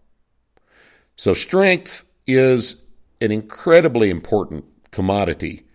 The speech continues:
in, uh, in both athletics and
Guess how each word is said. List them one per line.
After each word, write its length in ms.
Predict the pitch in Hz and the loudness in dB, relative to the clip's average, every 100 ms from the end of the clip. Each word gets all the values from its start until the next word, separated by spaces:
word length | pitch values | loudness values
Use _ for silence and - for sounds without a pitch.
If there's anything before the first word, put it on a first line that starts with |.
| _ _ _ _ | _ _ _ _
in, 520 | 104 98 95 95 92 90 | -4 -2 -2 -4 -6 -6
uh, 260 | 90 87 87 - - | -6 -8 -12 -16 -10
in 120 | 98 | -4
both 220 | 95 90 | -2 -2
athletics 600 | 95 85 113 160 160 - - - - - - | -2 -2 2 2 2 -6 -14 -20 -20 -16 -4
and 460 | 107 107 110 - | 0 2 0 -6